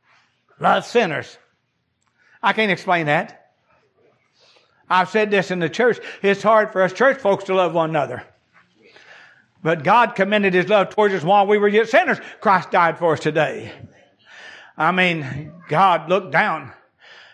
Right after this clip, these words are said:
He didn't care what shape man was in. He didn't care if he was a, a ch-, run around and stole chickens, or if you stole horses, or if you was a car salesman, or whatever your class of life you was down here. God looked down and God said, "I loved you." There's no time that God never loved the world today. God so loved the world that he gave his only begotten Son.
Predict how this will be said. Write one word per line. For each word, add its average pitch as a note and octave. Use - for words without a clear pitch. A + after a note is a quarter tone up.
He F#3+
didn't G3
care G3
what G3
shape G#3
man G3+
was F#3
in. B3
He A#3
didn't G3+
care G3
if F#3
he F3
was E3
a, D#3
a D#3
ch-, -
run G3
around G3
and F#3
stole G#3
chickens, C4+
or G3+
if -
you F3
stole G3
horses, C4
or F3+
if F3+
you G3+
was F3+
a F3
car A3
salesman, C4
or A#3
whatever A3+
your A3
class A#3+
of A3
life B3
you C4+
was D4+
down G#3
here. F3+
God A3+
looked A#3
down C4+
and A#3+
God A#3+
said, A#3+
"I A#3
loved D#4+
you." G3+
There's C4+
no E4+
time D4+
that B3+
God B3+
never F#4
loved D#4
the C#4
world D#4
today. B3
God C#4
so C#4
loved C4
the B3+
world F#4
that B3
he B3
gave A#3
his G#3
only A3
begotten G#3
Son. A3